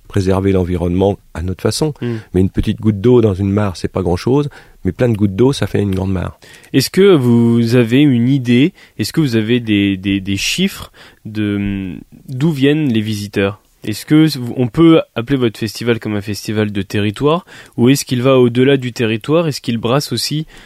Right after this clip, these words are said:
Speaker 2: une population, euh, presque nationale ?
Speaker 1: Alors, on a, alors, bah, je vais vous dire même international,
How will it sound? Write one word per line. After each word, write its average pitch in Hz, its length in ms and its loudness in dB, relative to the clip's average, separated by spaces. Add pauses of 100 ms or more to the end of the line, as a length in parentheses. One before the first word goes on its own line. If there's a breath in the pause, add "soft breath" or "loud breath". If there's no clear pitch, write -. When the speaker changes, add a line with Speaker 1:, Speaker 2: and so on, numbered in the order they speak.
(240 loud breath)
Speaker 2:
une 123 160 -2
population, 117 840 -2
euh, 101 100 0
presque - 320 -10
nationale ? 101 540 -6 (580 loud breath)
Speaker 1:
Alors, 107 460 2
on 117 220 4
a, 151 320 0 (560)
alors, 98 240 -2
bah, 92 100 0
je 82 80 -6
vais - 80 2
vous 101 40 4
dire 104 200 4
même 107 160 0
international, 98 760 -2